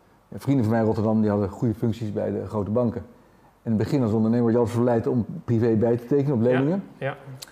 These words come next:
Speaker 1: En die hadden mij ook wel in een vroeg stadium gezegd van, "Zodra het goed gaat, haal die handtekening eraf." Want als
Speaker 2: Ja,
Speaker 1: jij een
Speaker 2: ja.
Speaker 1: mooie winstgevende onderneming hebt,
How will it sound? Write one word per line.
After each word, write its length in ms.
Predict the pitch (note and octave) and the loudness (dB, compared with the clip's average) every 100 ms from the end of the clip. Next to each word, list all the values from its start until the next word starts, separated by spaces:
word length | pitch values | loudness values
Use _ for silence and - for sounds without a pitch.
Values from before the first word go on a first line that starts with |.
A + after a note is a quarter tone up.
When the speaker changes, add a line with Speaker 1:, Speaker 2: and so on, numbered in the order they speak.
| - _ | -20 _
Speaker 1:
En 80 | - | -2
die 100 | A#2 | 2
hadden 180 | A#2 A2 | 2 2
mij 80 | - | 0
ook 80 | A#2+ | -2
wel 160 | A#2 | 0
in 80 | A#2 | 0
een 80 | A#2 | 0
vroeg 160 | D3+ | -4
stadium 320 | - C3+ A#2+ B2 | -4 -4 -2 -4
gezegd 340 | A#2 B2+ - | -6 -8 -6
van, 200 | A#2+ A#2 | -4 -4
"Zodra 400 | C3+ B2+ B2+ D3 | 0 2 4 4
het 100 | E3+ | 2
goed 180 | - D#3+ | 0 -2
gaat, 240 | - A#2+ A#2+ | 0 0 0
haal 180 | C3 C3 | 0 2
die 80 | |
handtekening 440 | A#2+ C#3+ A#2+ G2+ G2+ | 0 0 0 -2 -2
eraf." 180 | F#2 F#2+ | -4 -10
Want 160 | - A2+ | -14 -10
als 80 | A2+ | -4
Speaker 2:
Ja, 60 | |
Speaker 1:
jij 100 | A#2 | 0
een 60 | A#2 | 2
Speaker 2:
ja. 60 | |
Speaker 1:
mooie 160 | A#2+ B2 | 2 2
winstgevende 400 | A#2+ A#2+ B2+ A#2 | 2 0 -2 0
onderneming 380 | A2 A2+ B2 A2 | 0 0 0 0
hebt, 160 | A2+ | -4